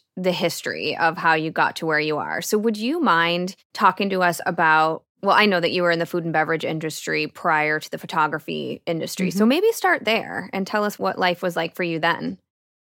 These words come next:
Speaker 2: Sure. I was a bartender forever. <laughs>
Speaker 1: <laughs>
Speaker 2: But after about twelve years, I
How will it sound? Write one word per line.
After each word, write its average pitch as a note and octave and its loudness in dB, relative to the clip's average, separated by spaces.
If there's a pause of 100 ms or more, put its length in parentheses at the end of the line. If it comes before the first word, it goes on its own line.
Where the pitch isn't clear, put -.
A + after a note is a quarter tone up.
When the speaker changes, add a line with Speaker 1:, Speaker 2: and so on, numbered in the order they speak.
(420)
Speaker 2:
Sure. G3+ 0 (100)
I G3 0
was F#3+ -2
a E3+ 0
bartender D#3 -4
forever. E3+ -4
<laughs> - -4 (400)
Speaker 1:
<laughs> A3 0 (400)
Speaker 2:
But A3 2
after A#3+ 0
about G3 -2
twelve F#3+ -4
years, E3 -6 (100)
I D#3+ -2